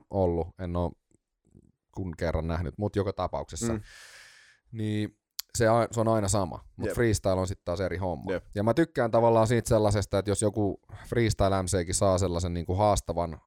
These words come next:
Speaker 1: aihekasan ja se selviytyy siitä, niin mun mielestä se on, niinku, sellainen tosi, niinku, nostan
Speaker 2: Kyllä,
Speaker 1: hattua.
Speaker 2: kyllä.
Speaker 1: Koska se ei oo todellakaan helppoa.
Speaker 2: Joo, no ei, ei. Vo-, vo-, vo-, voin vaan kuvitella, että siis se, se vaik-,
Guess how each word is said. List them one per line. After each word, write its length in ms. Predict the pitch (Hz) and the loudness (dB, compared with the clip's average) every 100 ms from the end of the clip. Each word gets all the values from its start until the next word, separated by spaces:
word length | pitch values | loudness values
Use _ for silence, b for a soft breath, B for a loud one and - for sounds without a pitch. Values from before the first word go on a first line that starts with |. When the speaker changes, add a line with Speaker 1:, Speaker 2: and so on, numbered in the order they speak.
| - | 0
Speaker 1:
aihekasan 920 | 107 98 90 80 _ - 98 92 78 | 2 2 -2 -6 _ -2 -2 -2 -6
ja 100 | 76 | -8
se 100 | 90 | -6
selviytyy 500 | 101 95 95 90 90 | -6 -4 -6 -4 -2
siitä, 340 | 117 107 87 | 2 2 0
niin 100 | 73 | -6
mun 160 | 82 90 | -10 -12
mielestä 240 | 85 76 | -12 -12
se 60 | 95 | -10
on, 100 | 87 | -8
niinku, 200 | 82 80 | -8 -6
sellainen 340 | 85 80 73 | -6 -4 -6
tosi, 280 | 71 82 82 - b b b b b _ | -4 -4 -4 -8 b b b b b _
niinku, 400 | 87 82 85 73 _ _ _ _ _ _ _ _ 104 | -14 -14 -14 -16 _ _ _ _ _ _ _ _ -6
nostan 220 | 101 110 | 0 0
Speaker 2:
Kyllä, 100 | 98 | 0
Speaker 1:
hattua. 240 | 113 - - | -4 -6 -2
Speaker 2:
kyllä. 280 | 101 92 85 - _ _ | 0 0 -4 -12 _ _
Speaker 1:
Koska 220 | 101 - | -12 -4
se 100 | 110 | 2
ei 80 | 120 | 2
oo 60 | 113 | 2
todellakaan 500 | 123 117 92 80 95 | 2 2 2 -4 -6
helppoa. 360 | 78 - - - | -8 -12 -14 -2
Speaker 2:
Joo, 160 | 101 | 0
no 120 | 90 87 | 2 0
ei, 200 | 85 82 - | -2 -4 -4
ei. 220 | 87 82 - _ - 101 _ _ - | -2 -4 -10 _ -20 -20 _ _ -14
Vo-, 220 | 80 - | -14 -10
vo-, 200 | 113 113 95 | -10 -10 -6
vo-, 180 | 131 131 | -2 4
voin 200 | 135 123 | 6 6
vaan 160 | 117 | 2
kuvitella, 460 | 117 104 85 78 80 | 0 -4 -4 -6 -10
että 100 | - | -14
siis 200 | 80 - | -18 -16
se, 120 | 67 - | -18 -20
se 140 | _ 78 | _ -10
vaik-, 240 | 78 80 | -8 -8